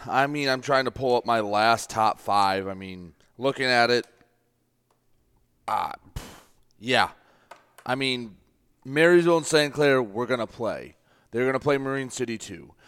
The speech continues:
You're gonna see where they go. So, I mean, the only teams that have played have been Port Huron at one. Emily City's still been playing. Um, and, uh, Anchor Bay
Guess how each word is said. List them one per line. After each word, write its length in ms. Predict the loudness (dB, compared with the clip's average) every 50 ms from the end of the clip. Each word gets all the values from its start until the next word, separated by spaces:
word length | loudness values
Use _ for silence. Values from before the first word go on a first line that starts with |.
| _ _ _
You're 160 | -10 -4 -2
gonna 160 | 0 0 0
see 180 | -2 0 -2 0
where 160 | 2 2 0
they 220 | 2 4 2 2 2
go. 320 | 2 2 2 2 2 0
So, 480 | -4 -6 -6 -4 -4 -4 -4 -8 -12 -16 _ _ _ _ _ _ _ _
I 40 | -14
mean, 160 | -12 -10 -6
the 100 | -4 -2
only 200 | 0 0 0 0
teams 240 | -2 -2 -4 2 2
that 100 | 4 4
have 140 | 4 0 -2
played 520 | -2 2 4 4 6 6 4 0 -2 -6 -10 -18 _ _
have 160 | -4 -4 -2 -2
been 180 | -2 -4 -4
Port 320 | -8 -4 -2 -2 -2 -2 -2
Huron 280 | -4 -2 0 0 0
at 140 | 0 -4 -6
one. 540 | -6 -2 0 2 2 2 0 -2 -6 -12 -16 -18 _ _ _ _
Emily 280 | -2 -2 -2 -2 -4 -6
City's 420 | -6 -4 -4 -2 -2 -2 -2 -4
still 300 | -6 -8 -4 -2 -2 -2
been 260 | 0 -2 -2 -4 -4 -8
playing. 640 | -14 -12 -10 -10 -8 -8 -10 -10 -12 -14 -14 -18 -20 _ _ _ _ _
Um, 540 | -6 -4 -4 -4 -4 -6 -8 -12 -16 -18 -20 _ _ -8
and, 460 | -6 -6 -6 -6 -6 -10 -14 -16 -18 -20 _ _ _ _ -12 -4
uh, 160 | -2 -2 -2 -2
Anchor 300 | -2 -2 -2 -2 -4 -8
Bay 460 | 0 2 4 4 6 4 4 2 0